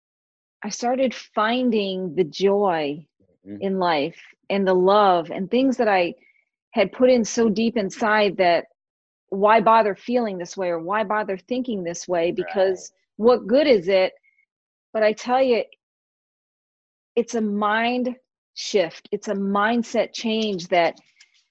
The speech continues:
Speaker 1: you know, anybody who has a little bit of hope, don't let go. I need to say that. Don't ever let go. And I, I wanna encourage the viewer, the listener, that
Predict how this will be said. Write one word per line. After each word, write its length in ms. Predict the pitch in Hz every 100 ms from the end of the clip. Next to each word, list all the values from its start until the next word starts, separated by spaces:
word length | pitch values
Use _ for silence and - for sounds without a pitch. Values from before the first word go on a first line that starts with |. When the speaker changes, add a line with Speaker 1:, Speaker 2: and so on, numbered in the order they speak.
| -
Speaker 1:
you 60 |
know, 320 | 220 214 196 - _
anybody 720 | 254 311 269 294 285 262 - _ _ _ _ _ - -
who 100 | 247
has 240 | 247 220
a 60 | 208
little 240 | 208 220
bit 140 | 202
of 80 | 185
hope, 280 | - 202 -
don't 240 | 190 185 127
let 200 | 185 -
go. 400 | 170 139 110 _ _ _ _ 202
I 80 |
need 260 | 208 220 226
to 80 | 202
say 280 | - 196 175
that. 240 | 147 - -
Don't 180 | 220 202
ever 220 | 233 254
let 240 | 233 202 190
go. 420 | 202 180 175 -
And 100 | 202
I, 220 | 185 180 - _ _ _ _ _ _ _ _ _ _ _ _ _ _ _ -
I 160 | 208
wanna 280 | 202 247 294
encourage 720 | 254 - - 247 277 214 170 -
the 80 | 196
viewer, 420 | 185 240 262 226
the 80 | 185
listener, 500 | 208 240 262 202 185
that 240 | 185 175